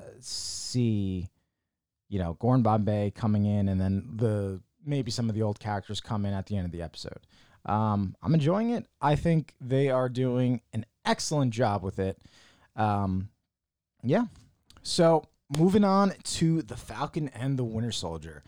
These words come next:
All right, guys, we are heating up, okay? Uh, first couple episodes, great. If you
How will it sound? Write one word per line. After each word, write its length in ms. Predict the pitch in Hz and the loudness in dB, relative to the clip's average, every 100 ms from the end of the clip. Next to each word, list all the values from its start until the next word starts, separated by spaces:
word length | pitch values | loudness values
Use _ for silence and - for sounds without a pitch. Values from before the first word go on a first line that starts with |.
| - - - 107 - | -20 -20 -20 -18 -10
All 120 | 104 | -8
right, 180 | 101 92 | -8 -10
guys, 260 | 90 85 | -14 -12
we 180 | 113 127 | -10 -8
are 260 | 113 101 87 | -4 -2 -2
heating 720 | - - - 120 113 113 110 - | -6 -18 -14 -10 -4 -2 -2 -4
up, 300 | - 73 - 90 85 _ - | -16 -14 -10 -10 -12 _ -20
okay? 380 | - - 104 110 - - _ _ | -14 -6 -4 -4 -8 -20 _ _
Uh, 420 | - 101 98 98 92 - _ - | -2 0 2 0 -2 -8 _ -4
first 240 | 143 135 | -2 0
couple 200 | 139 123 | -2 0
episodes, 720 | 170 165 190 175 170 - - 120 _ | 0 0 2 4 2 0 -6 -8 _
great. 440 | 113 117 110 110 - _ - | -4 -2 -2 -4 -10 _ -20
If 140 | - 101 | -12 -6
you 260 | 104 92 | -6 -6